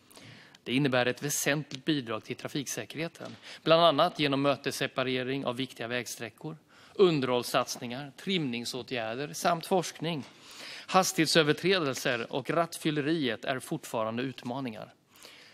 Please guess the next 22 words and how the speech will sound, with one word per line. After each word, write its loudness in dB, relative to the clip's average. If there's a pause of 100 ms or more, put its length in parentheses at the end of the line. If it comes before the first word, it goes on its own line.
(180)
Regeringen 2
har 2
stärkt -4 (120)
trafiksäkerheten -4 (200)
genom 0
åtgärder 0
såsom -2
nykterhetskontroller -4
i -6
hamnar, -4 (300)
skärpta 0
vinterdäcksregler -2
för -8
tung -2
trafik -6 (260)
samt 4
förbud 2 (180)
mot 2
att 2
förare 2
under 0
färd -2